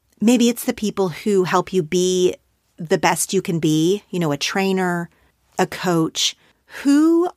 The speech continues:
are the key players? And you can't really have two dozen key players. <laughs> I mean, I guess if you're doing the most general version of starting over, starting over the new year,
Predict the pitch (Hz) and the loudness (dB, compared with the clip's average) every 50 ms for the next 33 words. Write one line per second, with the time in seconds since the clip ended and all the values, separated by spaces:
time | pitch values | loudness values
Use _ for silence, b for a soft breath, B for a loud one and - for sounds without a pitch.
0 | _ 214 220 220 214 208 208 208 196 208 196 - - - - 190 190 185 180 180 | _ 2 2 4 2 2 0 -2 -2 -6 -8 -8 -14 -14 -10 -8 -8 -6 -8 -8
1 | - - - - 156 151 - - - - - - - - 226 226 262 269 - - | -12 -14 -10 -8 -8 -6 -8 -8 -10 -10 -10 -10 -4 0 2 2 2 2 -2 -8
2 | - - 339 359 381 403 392 359 - - _ _ _ - 254 240 220 220 214 208 | -8 -4 -2 0 0 2 0 0 -2 -4 _ _ _ -2 -2 0 0 0 -2 -2
3 | 190 - 202 196 175 170 175 170 160 165 170 - _ _ _ _ _ _ _ _ | -4 -2 0 0 2 2 2 0 -2 -4 -10 -18 _ _ _ _ _ _ _ _
4 | _ _ _ - - - 285 285 - - - 214 214 220 190 196 208 247 254 240 | _ _ _ -4 0 2 2 0 0 -2 -4 -6 -6 -6 -8 -8 -6 -6 -8 -8
5 | - - - - - - 202 190 - - - 220 262 - - B B B B B | -6 -6 -6 -6 -6 -8 -8 -8 -6 -4 -2 2 2 2 2 B B B B B
6 | B B B B B B B - 277 285 302 277 262 247 B B B B B 262 | B B B B B B B 2 4 4 4 2 0 -2 B B B B B 0
7 | 262 247 302 302 - 370 - - 254 214 233 220 214 202 202 202 196 190 - 165 | 2 2 2 0 0 -4 -4 -6 -4 0 0 0 0 0 0 0 -2 -2 -4 -6
8 | - - 208 180 180 185 185 180 175 160 170 156 156 151 165 160 156 151 - - | -2 0 2 2 2 2 2 2 2 2 0 0 0 0 -2 -6 -6 -6 -4 -4
9 | - 165 180 160 156 160 - 92 - - - - - - 202 185 175 175 170 170 | -2 -2 -2 -2 -4 -6 -6 -8 -6 -6 -4 -4 0 2 2 2 2 0 -2 -4
10 | 160 165 160 151 156 160 165 165 156 160 - - 58 - - | -4 -4 -4 -4 -4 -6 -6 -4 -4 -4 -4 -4 -4 -6 -8